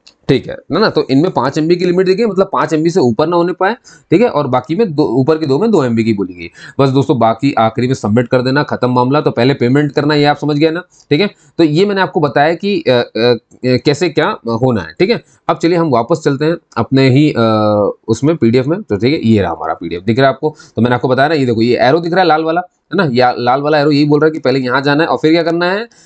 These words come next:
और फिर आपको यहाँ से अपना ट्रे-, अ, अ, ग्रेजुएट इंजीनियर ट्रेनी को चुन लेना है, उसके बाद ये अपने आप चलता जाएगा,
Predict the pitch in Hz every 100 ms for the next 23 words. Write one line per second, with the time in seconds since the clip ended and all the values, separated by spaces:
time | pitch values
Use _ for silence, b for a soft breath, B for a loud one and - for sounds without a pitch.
0 | b 120 147 - - 170 131 123 127 -
1 | 117 143 131 120 113 110 120 113 113 -
2 | 110 120 113 110 120 135 139 123 127 147
3 | 120 117 127 117 107 92 90 - 131 123
4 | 131 113 117 120 117 117 110 117 113